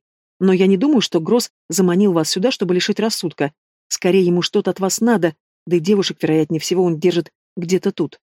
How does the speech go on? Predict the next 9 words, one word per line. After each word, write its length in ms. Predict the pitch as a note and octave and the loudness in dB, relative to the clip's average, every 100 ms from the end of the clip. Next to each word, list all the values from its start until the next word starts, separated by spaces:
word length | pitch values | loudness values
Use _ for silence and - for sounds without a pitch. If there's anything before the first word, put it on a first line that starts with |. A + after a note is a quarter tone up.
| _ _ _ _ _ _ _ | _ _ _ _ _ _ _
Она 180 | A3+ A3 | 0 2
показала 380 | - F3+ F3 E3+ | 2 2 4 2
рукой 240 | D#3+ C4 | 0 2
на 100 | G3+ | 2
темнеющий 460 | F3 F3 A3 G#3 - | 0 0 0 0 -6
под 120 | - | -6
холмом 380 | F3 E3 F#3+ - | -4 0 -2 -4
старый 320 | - G3+ G3 | -8 -4 -4
парк. 340 | - B2 - | -2 -4 -6